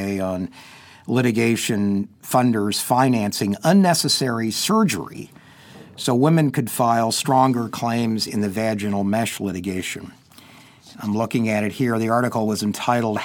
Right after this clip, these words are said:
"How Profiteers Lure Women into Often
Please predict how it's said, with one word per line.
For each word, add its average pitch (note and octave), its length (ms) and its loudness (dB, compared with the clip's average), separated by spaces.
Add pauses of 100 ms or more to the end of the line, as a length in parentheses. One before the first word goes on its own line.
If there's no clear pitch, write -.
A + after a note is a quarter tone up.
(100)
"How G3+ 260 8
Profiteers C#3 1080 0
Lure F#3 520 4
Women B2 600 2 (540)
into B2 240 2
Often C3+ 480 4